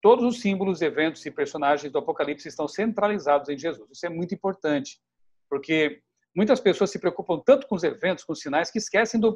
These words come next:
principal personagem para o qual os sinais apontam. Então, o convite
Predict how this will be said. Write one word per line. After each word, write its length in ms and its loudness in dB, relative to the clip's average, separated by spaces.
principal 540 2
personagem 680 0
para 160 6
o 60 2
qual 220 6
os 100 -4
sinais 240 0
apontam. 520 0
Então, 220 4
o 80 6
convite 480 2